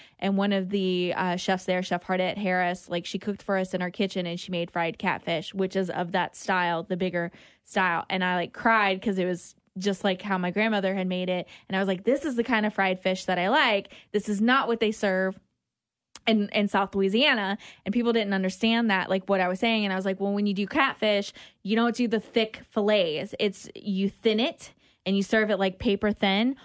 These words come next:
or it's in chunks is, is what you'll kinda do too."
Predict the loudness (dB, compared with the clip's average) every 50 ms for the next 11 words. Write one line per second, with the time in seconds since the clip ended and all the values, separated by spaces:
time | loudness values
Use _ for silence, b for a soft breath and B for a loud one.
0 | b b b 0 2 2 2 0 0 0 0 0 0 0 -2 -2 -2 -2 -8 _
1 | -20 -20 -20 -20 -20 _ _ _ _ -2 -2 0 0 0 0 0 0 0 0 0
2 | 0 0 0 0 0 0 0 0 0 0 0 -2 -2 -2 0 0 2 0 0